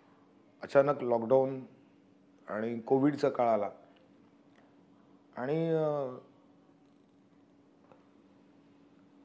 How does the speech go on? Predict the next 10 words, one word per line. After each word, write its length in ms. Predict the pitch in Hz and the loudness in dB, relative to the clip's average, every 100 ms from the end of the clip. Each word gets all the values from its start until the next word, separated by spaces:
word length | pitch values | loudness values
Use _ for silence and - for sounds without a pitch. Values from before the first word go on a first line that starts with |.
| _ _ _ _ _ - - - - - - - - - - - - - 101 | _ _ _ _ _ -20 -20 -20 -20 -20 -20 -20 -20 -20 -20 -20 -20 -12 -8
आमची 200 | 127 170 | -4 2
कादंबरी 580 | 143 139 175 170 180 165 - - - _ - - _ 107 | 4 6 6 6 4 2 -6 -20 -20 _ -20 -20 _ 0
वाचायची 440 | 127 165 160 170 | 2 4 2 2
माझी 200 | 147 147 | 2 4
अर्धवटच 540 | 131 110 139 143 139 | 4 4 2 2 0
राहून 200 | 123 110 | 0 0
गेली. 280 | 104 87 76 - - - _ _ _ _ _ _ _ _ _ - _ _ _ _ _ _ - _ _ - | 0 -8 -16 -20 -20 -20 _ _ _ _ _ _ _ _ _ -20 _ _ _ _ _ _ -20 _ _ -2
कोविडच्या 400 | 120 143 165 151 | 0 2 4 8
last 320 | 143 - - | 6 4 6
पार्टमध्ये 520 | 147 139 143 143 | 8 8 2 4